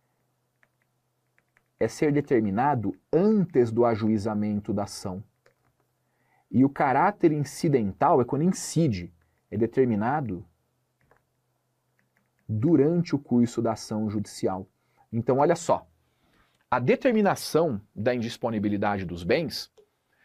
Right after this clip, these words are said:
não tem que ser só durante a ação judicial, pode ser antes. Às vezes a ação judicial nem foi ajuizada ainda. Sabe a ação, que é onde a casa cai? A casa cai na ação. Ela nem foi ajuizada,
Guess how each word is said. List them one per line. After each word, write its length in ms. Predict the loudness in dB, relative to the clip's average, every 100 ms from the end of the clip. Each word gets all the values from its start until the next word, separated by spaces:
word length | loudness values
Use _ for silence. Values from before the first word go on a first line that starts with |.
| _ -8
não 240 | -2 0 0
tem 240 | 0 0
que 80 | 0
ser 260 | 0 0 0
só 160 | -2
durante 560 | 0 4 4 2 0 -6
a 40 |
ação 220 | -8 -8
judicial, 300 | -8 -2 0
pode 240 | 0 -2 -4
ser 140 | -2
antes. 420 | 0 -2 -8 -20 _ _ _ _ _ _ -8
Às 120 | -4
vezes 120 | 0
a 60 | 0
ação 240 | 0 -2
judicial 680 | 0 -4 -2 2 2 2 -2 _ -12
nem 260 | -2 -2 -2
foi 220 | -4 -2
ajuizada 560 | 0 0 2 2 0
ainda. 260 | -4 -6 -12 _ _ _ _ -4
Sabe 220 | 0 0
a 40 |
ação, 300 | 0 0 0
que 100 | 0
é 40 | 0
onde 100 | 0
a 60 |
casa 300 | -2 -4 -4
cai? 340 | -2 -2 -2 -10 _
A 80 | -8
casa 240 | -6 -4
cai 180 | -6 -6
na 80 | -6
ação. 340 | -2 -2 -2 -10 _ _ _ _ _ _ _ _ _
Ela 160 | -2 0
nem 120 | 0
foi 180 | 4 4
ajuizada, 640 | 6 4 4 2 -2